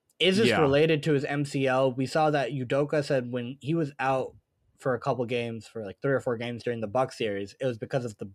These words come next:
Speaker 1: bone bruise that was unrelated in, uh, to the M C L injury, but also a part of, it was a knee soreness, right? That caused, that was caused by the bone bruise in his knee.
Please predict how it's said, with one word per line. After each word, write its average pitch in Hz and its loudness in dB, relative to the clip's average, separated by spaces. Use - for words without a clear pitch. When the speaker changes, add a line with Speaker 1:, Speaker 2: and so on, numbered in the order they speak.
Speaker 1:
bone 147 2
bruise 95 -8
that 123 0
was 123 2
unrelated 131 2
in, 123 -8
uh, 135 -2
to 139 0
the 127 0
M 127 -2
C 131 0
L 123 2
injury, 104 -6
but 123 -4
also 131 0
a 107 -2
part 110 -2
of, 107 -6
it 127 -6
was 117 -6
a 113 -6
knee 120 -6
soreness, 92 -14
right? 113 -4
That 113 -4
caused, 117 -4
that 127 2
was 117 0
caused 120 2
by 113 2
the 104 -4
bone 131 2
bruise 92 -8
in 92 -12
his 87 -16
knee. 85 -20